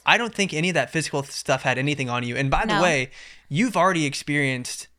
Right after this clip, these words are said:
Speaker 1: hernia repair surgery. You had a double, um, y-, yeah, you had a double hernia repair last year at this time. Um, and you've, you've already said that that was, you know, more painful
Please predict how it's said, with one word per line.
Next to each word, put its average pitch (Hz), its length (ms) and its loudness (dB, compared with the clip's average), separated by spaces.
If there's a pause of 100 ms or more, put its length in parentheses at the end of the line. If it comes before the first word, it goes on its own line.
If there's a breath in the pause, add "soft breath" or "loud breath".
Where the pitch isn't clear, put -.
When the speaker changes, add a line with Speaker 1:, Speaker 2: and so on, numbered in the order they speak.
Speaker 1:
hernia 160 340 0
repair 180 280 0
surgery. 175 360 -2
You 156 100 2
had 135 80 2
a 120 40 -2
double, 131 380 -2
um, 120 420 -2
y-, - 60 -16 (200)
yeah, 175 220 0
you 160 120 -2
had 151 80 0
a 135 60 -2
double 170 340 0
hernia 175 360 0
repair 117 520 -8 (320 loud breath)
last 143 360 2
year 151 140 2
at 120 100 -2
this 123 200 -10
time. 113 400 -8 (380 soft breath)
Um, 120 500 -2 (260)
and 135 460 0
you've, 151 280 -4
you've 165 160 0
already 160 180 2
said 151 260 2
that 117 100 -10
that 131 220 2
was, 127 340 -6
you 147 140 -2
know, 123 100 0
more 127 220 -2
painful 135 640 -4